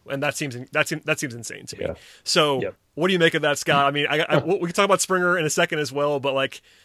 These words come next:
Speaker 1: I don't know. The Braves could sign George Springer. It wouldn't surprise me, but, uh, favorites is like, okay, I, I,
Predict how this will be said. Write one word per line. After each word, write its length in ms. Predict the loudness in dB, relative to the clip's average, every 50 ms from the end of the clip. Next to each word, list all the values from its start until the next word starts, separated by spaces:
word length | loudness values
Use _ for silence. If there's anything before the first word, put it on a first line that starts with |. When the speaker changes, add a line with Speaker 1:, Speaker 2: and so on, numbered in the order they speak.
| _ _ _ _ _ _ 0
Speaker 1:
I 80 | 2 2
don't 120 | 2 4
know. 120 | 2 0 0
The 80 | 0
Braves 240 | 0 0 2 2 2
could 140 | -2 -4 -2
sign 220 | -2 -2 -2 -2
George 160 | -4 -4 -6
Springer. 280 | -4 -4 -4 -4 -2 -4
It 80 | -6 -4
wouldn't 220 | -6 -8 -8 -8
surprise 400 | -12 -8 -4 -2 -2 -2 -2 -4
me, 200 | -6 -6 -6 -6
but, 260 | -6 -4 -4 -4 -2
uh, 320 | 0 0 0 0 -2 -4 -8 -16 _
favorites 380 | -6 -4 -2 -2 -2 -2 -4 -4
is 260 | -6 -6 -6 -4 -4
like, 220 | -6 -6 -6 -10
okay, 340 | -12 -8 -6 -6 -6 -6 -10 _
I, 220 | -4 -2 -2 -2 -2 -4
I, 200 | -6 -6 -6